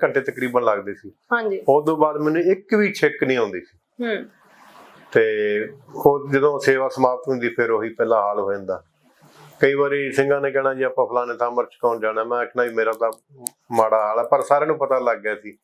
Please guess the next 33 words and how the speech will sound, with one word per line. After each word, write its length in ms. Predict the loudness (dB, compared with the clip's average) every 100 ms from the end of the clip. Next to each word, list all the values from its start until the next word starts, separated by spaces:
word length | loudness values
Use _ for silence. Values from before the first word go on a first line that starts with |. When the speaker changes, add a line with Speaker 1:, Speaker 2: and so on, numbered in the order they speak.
| _ _ _ -14 -2
Speaker 1:
ਵੀ 100 | 0
ਜਦੋਂ 240 | 2 2 2
ਇਹ 80 | 2
ਸੇਵਾ 300 | 0 2 0
'ਚ 100 | 0
ਲੱਗ 220 | 0 0
ਗਏ 240 | -2 -4 -6 _ _ -8
Speaker 2:
ਹਾਂਜੀ। 160 | -4 0
Speaker 1:
ਉਦੋਂ 300 | 2 2 -2
ਇਹ 280 | -2 -4 -6 -8 -20 -20 -20 -16 -2
ਵੀ 160 | 0
ਨਹੀਂ 180 | 2 2
ਹੋਣਾ 260 | 2 0 -2
ਗਾ। 120 | -8
Speaker 2:
ਹੂੰ। 380 | -18 -10 -8 -8 -12 _ _ _ -20 -20 _ _ -20 -18 -18 -2
Speaker 1:
ਤੇ 80 | 0 0 -2 0
ਇਹ 200 | 2 4
ਉਹ 260 | 4 4 2
ਮਤਲਬ 300 | 2 4 0 -2 -16 -4
ਠੀਕ 240 | 0 4 4
ਆ, 40 |
ਪੰਜ 280 | 4 2 2
ਪਿਆਰੇ 220 | 0 0
ਜੀਵਨ 260 | -2 -2 0
ਵਾਲੇ 180 | -2
ਹੋਣੇ 180 | -2 -2
ਚਾਹੀਦੇ, 280 | -2 -4 -4
ਪਰ 200 | -2 -2
ਕਲਾ 300 | 2 2 2
ਤਾਂ 120 | 0
ਗੁਰੂ 240 | -4 -4 -4
ਦੀ 100 | 0
ਵਰਤਦੀ। 440 | 0 -2 -20 _